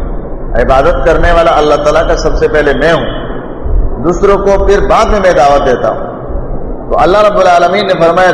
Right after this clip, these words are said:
دوسروں کو نیکی کی دعوت دینا اور اپنے نفسوں کو بلا دینا،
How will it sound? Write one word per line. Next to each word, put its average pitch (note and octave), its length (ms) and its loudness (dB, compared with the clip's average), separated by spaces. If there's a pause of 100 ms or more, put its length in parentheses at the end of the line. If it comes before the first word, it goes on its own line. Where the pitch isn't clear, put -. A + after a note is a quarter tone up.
دوسروں D#3+ 360 -2
کو F3+ 200 0
نیکی D3+ 300 -2
کی E3 180 -2
دعوت C3 400 2
دینا C3 220 2 (800)
اور C#3 180 2
اپنے E3+ 220 0
نفسوں F3 260 -2
کو E3+ 140 0
بلا C3 320 2
دینا، C3+ 220 2